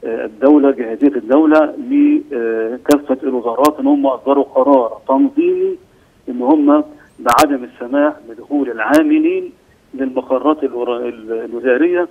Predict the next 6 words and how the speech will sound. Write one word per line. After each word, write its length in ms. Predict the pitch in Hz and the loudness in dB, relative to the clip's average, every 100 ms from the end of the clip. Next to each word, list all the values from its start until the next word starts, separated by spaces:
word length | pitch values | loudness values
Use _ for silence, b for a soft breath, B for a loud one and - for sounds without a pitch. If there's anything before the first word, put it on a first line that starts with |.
| _ b b - | _ b b 0
إلا 240 | 151 143 | 4 4
بعد 280 | 131 165 151 | 4 2 2
حصولهم 560 | - - 160 151 147 113 | -2 -2 -2 0 -2 -2
على 240 | 123 170 | 0 2
اللقاح 520 | 143 139 156 190 180 - _ _ _ | 2 0 2 2 0 -10 _ _ _
أو 340 | - 190 220 | 2 2 0